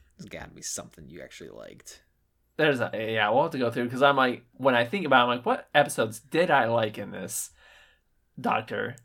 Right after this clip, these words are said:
Speaker 2: And I think, well, that part in Ambassadors of Death, when, like, they're walking down the road and they set that stuff on fire, that was pretty cool.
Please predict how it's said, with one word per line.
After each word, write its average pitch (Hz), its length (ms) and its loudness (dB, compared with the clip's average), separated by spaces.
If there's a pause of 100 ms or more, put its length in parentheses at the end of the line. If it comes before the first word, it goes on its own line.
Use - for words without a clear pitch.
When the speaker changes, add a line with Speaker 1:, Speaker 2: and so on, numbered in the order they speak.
(180)
Speaker 2:
And 135 100 2
I 127 100 4
think, 143 380 -2
well, 180 420 10 (380)
that 165 240 6
part 196 260 8
in 175 60 2
Ambassadors 156 480 0
of 117 180 -4
Death, 147 340 4
when, 127 120 -2
like, 113 280 -2 (240)
they're 107 340 -6
walking 123 300 -2
down 120 140 0
the 107 80 -4
road 120 260 4
and 113 80 -4
they 101 100 -6
set 123 240 -4
that - 220 -6
stuff - 300 -2
on 156 80 -4
fire, 165 300 4
that 190 140 4
was 202 100 -6
pretty 180 300 -6
cool. 160 560 0